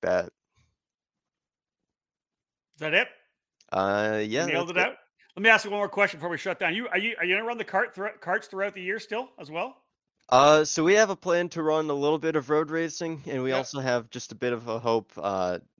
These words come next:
Speaker 1: to get a one twenty-five shifter, uh,
Speaker 2: Ooh.
Speaker 1: spend basically every other weekend we can on sprint tracks, getting, just turning laps, maybe spend some time in Shifter Pro, uh, on, in road racing if they allow me.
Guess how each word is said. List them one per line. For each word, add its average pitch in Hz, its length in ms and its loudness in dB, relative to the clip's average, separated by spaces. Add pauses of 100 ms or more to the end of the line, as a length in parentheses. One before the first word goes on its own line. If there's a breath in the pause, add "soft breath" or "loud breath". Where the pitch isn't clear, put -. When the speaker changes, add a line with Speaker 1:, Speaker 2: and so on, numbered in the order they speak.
Speaker 1:
to 101 260 -2
get 101 180 -2
a 98 220 2
one 107 200 -4
twenty-five 110 500 0
shifter, 113 500 -6 (460 soft breath)
uh, 95 180 2
Speaker 2:
Ooh. 95 60 -4
Speaker 1:
spend 110 440 -6 (240)
basically 131 400 -2
every 117 220 0
other 113 200 0
weekend 107 360 -4
we 98 80 -6
can 104 600 -4
on 92 520 -6 (200)
sprint - 320 -8
tracks, 101 400 -2
getting, 98 420 -8 (400)
just - 160 -20
turning 104 240 -4
laps, 95 400 -4
maybe 95 500 -4
spend 98 300 -8
some - 140 -18
time 98 340 -4
in 92 200 -6
Shifter - 340 -8
Pro, 92 480 0 (120)
uh, 69 360 -4
on, 92 340 -8
in 95 140 -6
road 98 220 0
racing 92 340 -6
if 87 140 -10
they 92 120 -6
allow 92 280 -4
me. 92 220 -8